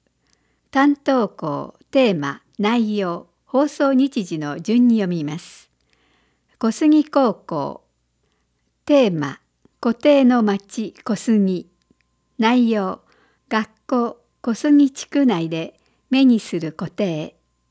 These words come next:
その歴史は、放送日時、十一月四日月曜日、振り替え休日から十日日曜日。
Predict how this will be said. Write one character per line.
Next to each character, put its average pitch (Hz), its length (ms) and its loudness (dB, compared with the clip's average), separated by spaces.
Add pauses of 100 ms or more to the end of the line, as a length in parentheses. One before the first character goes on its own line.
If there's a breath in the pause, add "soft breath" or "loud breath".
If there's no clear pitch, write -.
(120)
そ 233 160 -2
の 240 200 2
歴 220 260 -2
史 185 220 -6
は、 170 180 -10 (720)
放 269 220 -2
送 254 260 0
日 226 400 0
時、 151 240 -12 (600)
十 262 200 0
一 269 280 0
月 233 260 -2
四 196 200 -2 (180)
日 170 200 -8 (100)
月 233 380 -4
曜 208 280 0
日、 160 260 -10 (220)
振 - 100 -6
り 233 140 -2
替 220 240 -4
え 196 40 -6
休 190 220 -8
日 151 480 -12 (400)
か 208 140 -6
ら 175 160 -6 (440 soft breath)
十 233 240 2
日 208 400 -8
日 208 340 -2
曜 180 220 -2
日。 131 220 -14